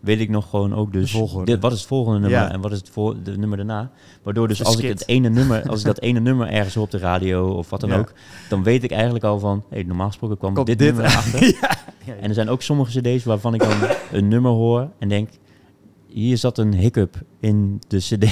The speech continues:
Speaker 1: <laughs> van mijn vader of zo,
Speaker 2: Ja.
Speaker 1: weet je wel? Die, <laughs> daar liep hij op vast of, of wat dan ook. Ja, het is wel, eh,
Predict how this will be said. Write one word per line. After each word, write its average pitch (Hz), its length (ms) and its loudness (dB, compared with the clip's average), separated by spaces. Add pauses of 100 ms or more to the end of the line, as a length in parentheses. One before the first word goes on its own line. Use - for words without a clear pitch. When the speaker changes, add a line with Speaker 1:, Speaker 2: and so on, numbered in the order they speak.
Speaker 1:
<laughs> 143 140 0
van 107 120 -2
mijn 104 120 0
vader 107 300 0
of - 80 -4
zo, - 80 -4
Speaker 2:
Ja. 87 60 0
Speaker 1:
weet 90 140 -2
je 101 60 -2
wel? 113 100 0
Die, 123 120 2 (240)
<laughs> 101 120 -6
daar 101 160 -4
liep 110 180 0
hij 110 80 -4
op - 60 -12
vast 104 420 -2
of, 90 160 -6 (460)
of 95 140 -6
wat 104 140 -2
dan 92 120 -4
ook. 80 140 -6
Ja, 92 100 -8
het 82 120 -10
is 82 120 -18
wel, 90 220 -10
eh, 87 60 -10